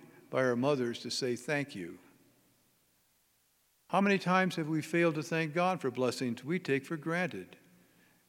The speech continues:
Our thanksgiving just rolls off the tongue w-, without any thought behind it sometimes. But you know, this year, and especially this year, more than last year,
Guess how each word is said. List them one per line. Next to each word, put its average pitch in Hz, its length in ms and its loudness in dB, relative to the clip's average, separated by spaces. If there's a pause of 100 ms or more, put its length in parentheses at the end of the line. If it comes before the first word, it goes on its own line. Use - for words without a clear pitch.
(760)
Our 135 120 -4
thanksgiving 175 560 2
just 143 200 -2
rolls 156 300 4
off 143 200 4
the 139 80 -4
tongue 156 420 0
w-, 120 160 -6 (400)
without 139 340 2
any 139 120 2
thought 143 600 0
behind 131 380 0
it - 80 -8
sometimes. 101 720 -8 (1080)
But - 160 -8
you 175 60 2
know, 202 220 4
this 180 320 2
year, 156 220 2
and 147 220 -2
especially 135 760 -2
this 98 280 -8
year, 98 300 -8 (240)
more 156 220 2
than 185 180 2
last 160 400 2
year, 104 240 -6